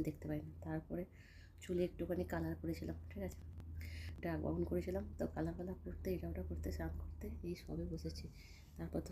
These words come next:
সমস্ত কাজ থাকে। খানা হাতে কী আছে দেখো মেনুতে, মেনুতে রুটি আছে, ডাল আছে, বেগুন ভর্তা আছে, লকের সবজি আছে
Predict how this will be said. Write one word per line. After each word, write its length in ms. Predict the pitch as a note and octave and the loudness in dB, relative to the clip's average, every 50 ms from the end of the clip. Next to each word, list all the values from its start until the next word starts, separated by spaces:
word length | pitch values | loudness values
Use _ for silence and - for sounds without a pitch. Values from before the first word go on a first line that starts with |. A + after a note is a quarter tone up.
| - - | -4 0
সমস্ত 280 | - D#3+ E3 - - - - - | 0 0 0 0 -4 -8 -6 -4
কাজ 140 | F3 E3+ - - - | -4 -4 -2 2 2
থাকে। 200 | E3 - - G3+ - - | 2 2 2 0 0 0
খানা 220 | - E3+ D#3+ D#3+ E3 - | 0 2 2 4 2 2
হাতে 140 | - - F3+ - - | 2 0 0 0 0
কী 80 | - F#3+ F3 | 0 2 2
আছে 120 | D#3+ - F3 F3 | 2 4 4 2
দেখো 160 | E3+ - - F#3 F3+ | 4 4 6 8 10
মেনুতে, 380 | E3+ E3 F3+ G3 G3 - G3+ A#3 - - - - - - - - - - - - - - - - - - - - | 10 10 10 8 8 6 4 2 2 0 -6 -6 -6 -6 -8 -8 -8 -8 -6 -6 -6 -6 -2 6 6 6 8 10
মেনুতে 260 | F3 E3+ F3+ F3+ - G3+ G3+ F3+ G3+ A3 A#3 G3 E3 C#3+ - - - | 8 8 8 8 8 6 8 8 8 8 8 8 6 2 2 4 6
রুটি 280 | F#3 F3+ - - G3 F#3+ F#3+ | 6 6 10 10 10 10 10
আছে, 140 | F3+ - - A3 - - C#3+ E3 F#3 - - - - - - D#3 F#3 G3+ G#3 E3+ C#3+ A#2 - - - - - - - - - - F3 E3+ | 8 6 4 0 0 0 2 2 2 2 0 -2 -2 0 2 4 6 6 6 6 4 2 2 0 -2 -4 -4 -6 -8 -4 4 6 8 8
ডাল 220 | E3+ E3+ F#3 F#3+ F3 F3 | 10 8 8 8 6 6
আছে, 160 | - - - F#3+ F3+ | 4 4 2 2 6
বেগুন 240 | - E3 E3+ E3+ E3+ E3+ | 6 8 10 10 8 8
ভর্তা 200 | E3+ E3+ - - F3+ | 6 4 2 0 0
আছে, 160 | - - G3+ G3+ G3+ - - - - F3+ | 2 4 4 4 4 2 -6 0 2 4
লকের 240 | E3 E3 - G3+ - - | 4 4 2 -2 0 0
সবজি 260 | F#3 - - - - G3 F#3+ | 0 0 -2 0 2 2 2
আছে 140 | - - | 4 4